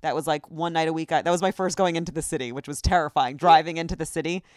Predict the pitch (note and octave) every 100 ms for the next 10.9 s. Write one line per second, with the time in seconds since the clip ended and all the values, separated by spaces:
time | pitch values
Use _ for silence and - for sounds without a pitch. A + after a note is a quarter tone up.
0 | - _ - D#3 F#3 D#3 B2 B2 - -
1 | D#3 C#3+ C3+ C#3 F3+ F#3+ E3+ D#3+ D#3+ -
2 | E3+ E3 D#3 D#3 D3+ D3 C#3+ C3 - D3+
3 | D3 D3+ - D#3+ C3+ C#3+ C3+ C#3 - D3
4 | - - D3+ D3 C#3 - D#3 G#3+ G#3 G3+
5 | G#3 F#3 F3+ E3 F#3 F3+ F3 E3+ D#3 -
6 | D#3 D3 - D3+ D3+ F#3 - _ _ -
7 | _ _ - C4 D#3+ D3 D3+ C3+ _ _
8 | _ _ - G3 F#3 - G3+ - F3+ -
9 | C4 A#3+ G#3 G3 E3 D#3 F#3 F#3 G3+ G3
10 | F3 E3+ F3+ G#3+ B3 A#3 B3+ B3 C4